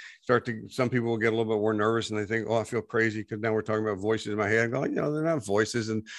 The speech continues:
this is a metaphor. And the good news about metaphor is we can change it in any way that works for you." Um, but most importantly, what we're doing is we're defining the, we're making a distinction, a d-, a d-, uh, uh,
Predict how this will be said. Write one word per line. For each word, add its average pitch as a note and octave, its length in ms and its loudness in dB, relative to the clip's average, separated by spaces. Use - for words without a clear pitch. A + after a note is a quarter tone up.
this B2 140 0
is B2+ 140 -2
a C#3 80 4
metaphor. A#2+ 540 4
And G#2 100 -4
the G2 40 -2
good C#3 180 6
news C#3 240 4
about A#2+ 320 2
metaphor B2+ 520 6
is G#2+ 140 -2
we B2 120 2
can A#2 160 0
change A#2 340 0
it A#2 100 0
in A2+ 80 -4
any A#2 160 0
way G#2 220 2
that G2+ 140 0
works G2+ 420 -4
for - 120 -8
you." B2 400 2
Um, A2+ 400 6
but C3 180 2
most D#3+ 420 8
importantly, B2 640 2
what G#2+ 220 0
we're A#2 140 2
doing A#2+ 480 2
is A2 180 -4
we're A#2 160 2
defining A#2+ 800 4
the, A#2+ 400 6
we're C#3 420 0
making E3 340 6
a B2+ 80 4
distinction, A#2 720 0
a A2 60 8
d-, G#2+ 140 0
a B2 160 0
d-, G#2 180 -8
uh, A2 100 -2
uh, A2 40 -4